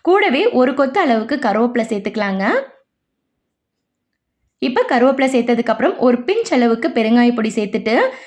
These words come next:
நம்ம அரைச்சு வச்சிருந்த சட்னியை இது கூட சேர்த்துக்கோங்க. சட்னி சேர்த்த உடனே அடுப்பை லோ ஃப்ளேம்ல வச்சுட்டு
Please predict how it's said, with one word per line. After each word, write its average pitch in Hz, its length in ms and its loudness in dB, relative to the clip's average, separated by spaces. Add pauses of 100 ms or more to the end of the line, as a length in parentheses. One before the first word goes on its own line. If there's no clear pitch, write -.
நம்ம 277 440 0
அரைச்சு 294 260 0
வச்சிருந்த 214 360 -2 (880)
சட்னியை 277 460 2
இது 285 240 -2
கூட 247 180 2
சேர்த்துக்கோங்க. 214 560 -2 (680)
சட்னி 262 260 -2
சேர்த்த 262 320 0
உடனே 233 260 2
அடுப்பை 233 480 0
லோ 220 40 2
ஃப்ளேம்ல 262 460 4
வச்சுட்டு 226 680 -4